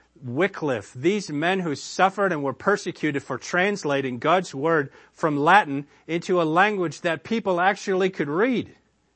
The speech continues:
Do you know for hundreds of years, people were not allowed to read God's Word for themselves? It was translated into Latin, not because everybody spoke Latin, but only a select class of people,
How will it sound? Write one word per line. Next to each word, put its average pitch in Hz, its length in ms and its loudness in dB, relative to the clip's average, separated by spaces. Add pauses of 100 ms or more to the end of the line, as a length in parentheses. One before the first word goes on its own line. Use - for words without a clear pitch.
(560)
Do 151 100 0
you 214 120 2
know 226 200 4
for 180 320 4
hundreds 214 540 2
of 156 140 -4
years, 190 420 0
people 220 360 0
were 156 140 2
not 170 240 4
allowed 143 480 2
to 185 100 -6
read 190 280 -2
God's 190 280 0
Word 165 240 -2
for 180 160 -4
themselves? 156 800 -2 (640)
It - 40 -8
was 170 180 -4
translated 202 640 0
into 190 280 -2
Latin, 156 420 4
not 160 220 2
because 180 340 -2
everybody 214 460 -2
spoke 226 360 -6
Latin, 220 400 -2 (1040)
but 160 140 2
only 208 300 0
a 196 60 0
select 190 640 -2
class 202 500 2
of 156 200 -4
people, 139 540 -2